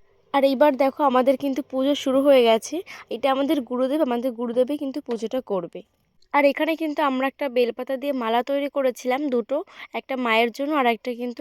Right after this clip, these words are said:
ঠাকু-, শিবের জন্য, সে কারণে কিন্তু বাবা এখন মালাটা পরিয়ে দিয়েছে। আর তোমরা তো জানোই কালী পুজোতে কিন্তু পঁয়ত্রিশটা বা একশো আটটা কিন্তু প্রদীপ লাগে। আর প্রদীপ ধরানোর পরেই কিন্তু এখানে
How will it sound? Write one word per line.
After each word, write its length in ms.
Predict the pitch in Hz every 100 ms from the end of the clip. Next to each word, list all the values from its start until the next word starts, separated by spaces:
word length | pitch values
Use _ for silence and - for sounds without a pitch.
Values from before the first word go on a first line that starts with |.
| 262
ঠাকু-, 420 | 233 - 226 226 -
শিবের 300 | 240 226 214 214
জন্য, 200 | 185 214 330 - - -
সে 100 | 262
কারণে 160 | 269 277 277
কিন্তু 140 | 254 233
বাবা 140 | 226 240
এখন 140 | 262 247
মালাটা 260 | 214 208 254 233
পরিয়ে 260 | 226 240 240
দিয়েছে। 300 | 220 202 294 339 - - 240
আর 100 | 240
তোমরা 180 | 254 254 285
তো 40 | 247
জানোই 300 | 220 220 269 226
কালী 180 | 190 208
পুজোতে 280 | 233 240 254 247
কিন্তু 200 | 240 285 254
পঁয়ত্রিশটা 600 | 233 202 - 226 226 262 240
বা 60 | 220 196
একশো 220 | - 247 214
আটটা 240 | 190 - 233 -
কিন্তু 260 | 233 220 320 - - - -
প্রদীপ 320 | 285 269 240 202
লাগে। 260 | 165 - 175 _ _ _ _ -
আর 100 | 262 -
প্রদীপ 300 | 262 254 294 247
ধরানোর 300 | 285 294 311 -
পরেই 240 | 240 254 277
কিন্তু 200 | 294 285 294
এখানে 200 | 277